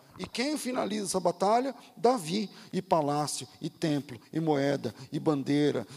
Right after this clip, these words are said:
e torre de Davi. Depois vocês dão um Google aí, torre de Davi. Até hoje.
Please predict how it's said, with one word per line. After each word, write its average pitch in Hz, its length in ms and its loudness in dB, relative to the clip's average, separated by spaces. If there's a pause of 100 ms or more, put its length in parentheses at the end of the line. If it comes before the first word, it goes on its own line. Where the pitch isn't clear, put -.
e 175 100 -6
torre 175 400 2
de 156 120 -6
Davi. 147 480 -6 (160)
Depois 196 320 -2
vocês 208 160 -8
dão 220 120 -4
um 196 60 -8
Google 160 320 -4
aí, 139 120 -2
torre 214 340 -2
de 202 120 -14
Davi. 147 360 -10 (120)
Até 254 280 -8
hoje. 208 440 -6